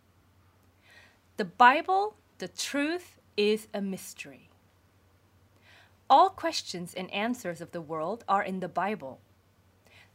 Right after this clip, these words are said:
The Bible is not just a simple book. It is the book of life and the forever unchanging covenant of the living God, which will come true exactly on earth.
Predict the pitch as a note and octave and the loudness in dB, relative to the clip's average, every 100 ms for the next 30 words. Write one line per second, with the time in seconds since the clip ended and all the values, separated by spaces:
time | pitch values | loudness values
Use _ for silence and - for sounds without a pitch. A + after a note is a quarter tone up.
0 | _ - G3+ - A#3 D#4 F3+ E3+ A#3+ - | _ -10 -8 0 0 2 -2 -4 -4 -6
1 | F3+ G#3 C#4 G4+ - D#4 A3+ - A3+ G#3+ | -6 -4 0 -2 -2 -8 -8 -6 -6 -6
2 | F#3 D#3+ B3 A#3+ - - _ _ _ _ | -10 -8 -6 -6 -10 -20 _ _ _ _
3 | A3 A#3 F4+ - G4+ - B3+ G3+ - F3 | -6 -2 -2 -2 -6 -4 -4 -4 -8 -6
4 | G3+ G#3 D3 - - _ G#3 G3+ G#3 - | -4 -4 -8 -16 -20 _ -6 -4 -6 -6
5 | G3+ - A#3+ B3 D4+ D#4+ - G3+ - - | -8 -4 -4 0 2 2 0 -4 -6 -6
6 | G#3+ A3+ C4 B3 - C4 A#3 E3+ - - | -4 -2 -4 -6 -6 -6 -6 -8 -10 -12
7 | E3+ E3+ F#3+ A3+ A#3 F#3+ D3 C#3 - E3+ | -10 -8 -6 -6 -4 -4 -6 -8 -10 -12
8 | - - G3 A#3 D#4 D#4 - - F#3 - | -12 -8 -6 -4 -4 -6 -6 -6 -6 -6
9 | F3+ - - G3 F#3+ - G#3 F#3 F3+ - | -12 -12 -6 -2 -2 -4 -12 -10 -10 -12
10 | C#3 - | -18 -18